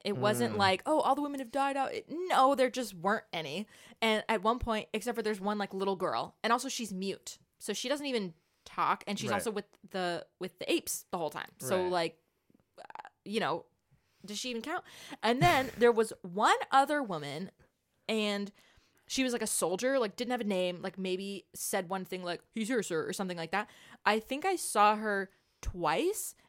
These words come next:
Speaker 1: and I feel like she wasn't even supposed to be, like, the same character. Like, I feel like she was just some extra who, like, happened to get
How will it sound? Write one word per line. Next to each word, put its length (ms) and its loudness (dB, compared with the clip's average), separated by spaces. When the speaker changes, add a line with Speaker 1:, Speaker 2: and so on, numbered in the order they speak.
Speaker 1:
and 140 4
I 120 2
feel 380 -4
like 360 -2
she 220 -4
wasn't 240 2
even 160 -2
supposed 280 -2
to 60 -8
be, 60 -2
like, 100 -4
the 80 -14
same 240 -6
character. 500 -8
Like, 140 -4
I 80 -2
feel 160 -2
like 80 -2
she 160 -6
was 100 -6
just 220 -8
some 180 -4
extra 280 -8
who, 140 -8
like, 180 -6
happened 480 -2
to 80 -10
get 380 -4